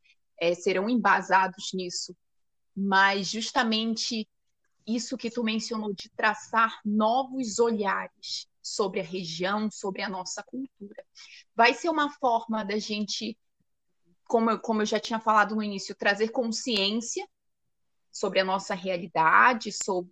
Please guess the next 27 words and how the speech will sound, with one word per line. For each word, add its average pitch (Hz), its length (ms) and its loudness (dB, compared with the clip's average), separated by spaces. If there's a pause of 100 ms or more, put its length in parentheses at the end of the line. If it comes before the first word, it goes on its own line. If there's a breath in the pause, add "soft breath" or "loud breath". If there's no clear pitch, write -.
(160)
sobre 185 500 -4
o 185 80 -6
Brasil 196 640 0
em 277 100 -2
que 233 100 -4
nós 202 260 0
vivemos, 185 460 -4
essa - 200 -4
parte - 460 0
do 220 60 -10
Brasil, 202 520 -2 (440 loud breath)
mas, 226 220 4
ao 254 80 8
mesmo 254 380 -2
tempo, 240 440 -2
exaltar 233 720 2 (560)
tantos 294 420 2
aspectos 247 640 0
ainda 233 280 4
desconhecidos, 226 1160 -2 (480)
é, 170 200 8
pelas 190 400 0
pessoas 262 480 2
e 427 40 0
pelos 427 300 4
próprios 302 340 0
amazônidas. 240 960 2